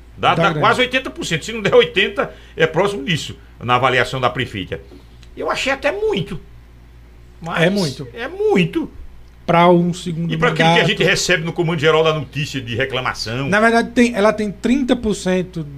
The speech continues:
Speaker 2: de regular,
Speaker 1: É, sim.
Speaker 2: quarenta de bom, se não tô enganado, e quinze de ótimo. Então, se você colocar bom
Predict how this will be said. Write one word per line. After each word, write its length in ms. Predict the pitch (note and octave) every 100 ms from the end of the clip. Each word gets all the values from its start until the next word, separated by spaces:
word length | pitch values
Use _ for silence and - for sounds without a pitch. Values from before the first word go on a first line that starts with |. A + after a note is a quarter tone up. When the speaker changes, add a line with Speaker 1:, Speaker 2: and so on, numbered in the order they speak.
| C#3
Speaker 2:
de 260 | F#3+ G#3+ F#3
regular, 560 | F3+ E3 D#3+ C#3+ D3
Speaker 1:
É, 280 | D3+ D3+ F3+
sim. 380 | - C#3 D3 F#3
Speaker 2:
quarenta 680 | G3+ G3+ G3 G3+ A#3+ A#3+ A3
de 140 | F3+
bom, 460 | E3+ D3+ D#3+ A#3 -
se 160 | - F#3+
não 80 |
tô 140 | F3 F3+
enganado, 460 | E3+ E3 E3 F#3
e 40 | G3
quinze 680 | - G3+ A#3 B3 A3+ C4 - -
de 180 | E3 G3+
ótimo. 420 | D#3+ C#3 D3 C#3+
Então, 180 | C#3 F3+
se 80 | -
você 140 | G#3+
colocar 680 | G#3+ G#3 G3+ F#3+ D#3+ C3+ C#3 - - - -
bom 600 | C#3+ C#3 G3 G3+ E3